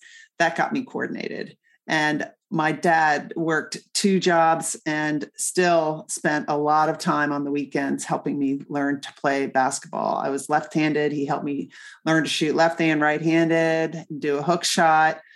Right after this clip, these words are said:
so many things, uh, my father taught me. And it wasn't until I became a parent myself that I realized what a sacrifice that was for him to be spending his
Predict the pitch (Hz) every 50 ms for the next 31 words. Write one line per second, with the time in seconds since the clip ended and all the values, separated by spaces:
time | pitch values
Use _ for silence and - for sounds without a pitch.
0 | _ _ _ _ - - - 190 185 190 185 170 170 165 - 160 151 147 147 147
1 | 147 147 - - - - 156 147 147 143 143 143 147 151 147 - 147 147 143 143
2 | 139 - - - 151 147 139 147 147 143 147 143 147 147 151 156 156 165 165 156
3 | 151 165 156 151 143 - - 165 147 147 143 143 147 143 - _ _ _ _ _
4 | _ _ _ _ _ - - - - 156 165 160 160 165 - 175 160 156 147 143
5 | 139 - 165 165 156 156 127 - 143 143 139 - - 170 156 147 135 - - -
6 | 147 143 143 143 143 139 151 151 147 147 147 147 147 143 131 143 143 - - -
7 | 143 147 147 165 165 - - 156 147 - - 151 143 147 - 151 143 - - 120
8 | 120 - - - - - - - - 131 127 117 117 - - - - 160 147 165
9 | 160 151 139 135 - 143 - - - 156 147 143 139 139 143 143 143 139 139 139
10 | - - -